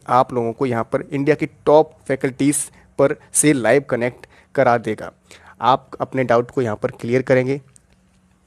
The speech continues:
अगर आपको कोई भी premium course यहाँ पर purchase करना है तो आप हमारा जो code है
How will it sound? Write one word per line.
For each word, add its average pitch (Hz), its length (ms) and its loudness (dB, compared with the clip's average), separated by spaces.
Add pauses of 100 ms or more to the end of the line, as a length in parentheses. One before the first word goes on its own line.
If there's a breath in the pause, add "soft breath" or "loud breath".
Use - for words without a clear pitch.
(3000)
अगर 135 240 2
आपको 127 280 0
कोई 147 320 2
भी 156 140 0
premium 135 420 -2
course 131 360 -4
यहाँ 113 120 -4
पर 131 340 -6
purchase 127 420 -2
करना 127 280 -2
है 139 100 -2
तो 143 220 -6
आप 127 300 4
हमारा 120 300 4
जो 123 280 -2
code 147 400 2
है 120 220 -2